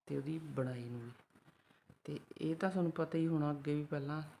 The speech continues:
ਤਾਂ ਤੁਸੀਂ ਪੋਲਾ ਤੋਪਾ ਹੀ ਕਹਿੰਦੇ ਨੇ ਇਹਨੂੰ ਵੈਸੇ ਤਾਂ। ਇਹ ਤਾਂ ਇਸਤਰੀ ਪਾਊਗਾ ਫੁੱਲ ਸਾਰਾ।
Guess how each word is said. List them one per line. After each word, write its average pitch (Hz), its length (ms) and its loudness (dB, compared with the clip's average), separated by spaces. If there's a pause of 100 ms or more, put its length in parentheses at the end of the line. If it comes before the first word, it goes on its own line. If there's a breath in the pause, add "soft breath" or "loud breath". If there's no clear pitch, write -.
(260)
ਤਾਂ 165 80 -4
ਤੁਸੀਂ - 240 -8
ਪੋਲਾ 143 420 0
ਤੋਪਾ 139 340 -4
ਹੀ 135 60 0
ਕਹਿੰਦੇ 131 320 -4
ਨੇ 143 80 -2
ਇਹਨੂੰ 143 160 -2
ਵੈਸੇ 143 260 -6
ਤਾਂ। 185 160 -8 (2250 loud breath)
ਇਹ 156 40 -8
ਤਾਂ 160 160 -2
ਇਸਤਰੀ 143 440 -2
ਪਾਊਗਾ 127 360 -4
ਫੁੱਲ 131 280 -10
ਸਾਰਾ। 135 340 -8